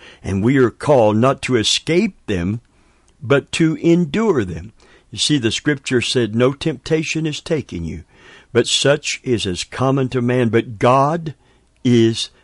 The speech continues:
faithful, who will not allow you to be tempted above that, that you are able to bear, who will with the temptation make a way of escape that you might be able to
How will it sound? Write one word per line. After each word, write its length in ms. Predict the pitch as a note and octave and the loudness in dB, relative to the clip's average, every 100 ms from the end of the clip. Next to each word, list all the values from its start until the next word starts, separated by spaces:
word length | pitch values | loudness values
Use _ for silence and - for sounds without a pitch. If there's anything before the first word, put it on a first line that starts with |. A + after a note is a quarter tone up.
| _ | _
faithful, 800 | - - B2+ G#2 - - D#2+ - _ - - | -20 -2 0 0 -4 -12 -12 -14 _ -20 -14
who 140 | - G#2+ | -2 -2
will 380 | G2 A2+ C3+ | 2 2 4
not 240 | C3 A#2 G2 | 2 0 0
allow 400 | F#2 F#2+ G2+ B2 | -2 -2 -2 -2
you 280 | B2+ B2+ C#3+ _ - - | -6 -8 -10 _ -20 -8
to 80 | G2+ | -4
be 160 | G#2 F#2 | -2 -4
tempted 500 | - C#3 C#3 B2 G#2 | -2 -2 0 -2 -2
above 440 | F#2 G#2+ C3 B2 | -2 2 0 2
that, 280 | A2+ C3 - | -2 -2 -2
that 180 | G#2+ - | -4 -4
you 320 | A2 D3 D#3 | -4 -4 -6
are 380 | - A2+ B2 C#3+ _ - | 0 2 2 -4 _ -2
able 420 | G#2+ A2+ G#2+ B2 B2 | 0 0 0 -4 -4
to 120 | B2 | -10
bear, 560 | A#2 A2+ G#2 E2+ E2+ - _ - - - | -4 0 0 -2 -8 -18 _ -20 -20 -8
who 180 | - D3+ | 2 4
will 380 | A#2+ B2 D#3 E3 | 4 4 4 2
with 540 | A#2 B2 F3 G3 F3+ | 2 4 4 2 -2
the 300 | C3+ A#2 B2 | -12 -2 0
temptation 1040 | D#3 - E3+ - - G3 G3+ - - E2+ D#2+ - - | 0 -2 -4 -4 -6 -4 -4 -4 -8 -10 -14 -20 -8
make 260 | B2 A#2+ - | 0 0 2
a 80 | F#2+ | -4
way 320 | F#2 A2+ C#3 | 0 2 2
of 120 | B2 | 0
escape 640 | G2+ - - A#2+ B2+ C#3+ | -4 -4 -2 0 0 -2
that 300 | G#2+ G2+ - | -4 -4 -4
you 100 | G2 | -6
might 440 | F2+ F2 G#2 C3 - | -2 0 -2 -4 -6
be 220 | G#2+ G2+ | -6 -6
able 420 | G2 A2 B2 B2 | -4 -2 0 -2
to 380 | B2 - A#2 A2 | -4 -2 -2 -2